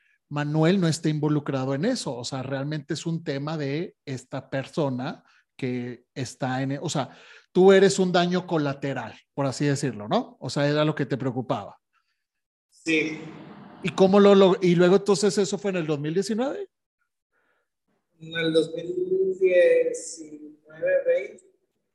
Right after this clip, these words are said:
Speaker 2: ¿Estamos en el veintidós?
Speaker 1: Veintidós.
Speaker 2: En el dos mil veinte. O sea, diecinueve,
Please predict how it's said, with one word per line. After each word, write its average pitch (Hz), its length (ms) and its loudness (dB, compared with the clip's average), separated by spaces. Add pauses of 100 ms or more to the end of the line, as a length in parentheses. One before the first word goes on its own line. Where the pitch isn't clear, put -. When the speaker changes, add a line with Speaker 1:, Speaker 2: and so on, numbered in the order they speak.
(200)
Speaker 2:
¿Estamos 247 400 0
en 226 60 -2
el 202 60 -2
veintidós? 190 520 -2 (240)
Speaker 1:
Veintidós. 127 720 -8 (460)
Speaker 2:
En 180 120 -4
el 185 100 2
dos 180 140 2
mil 196 180 -2
veinte. 190 640 -2
O - 40 -20
sea, 180 100 4
diecinueve, 185 480 2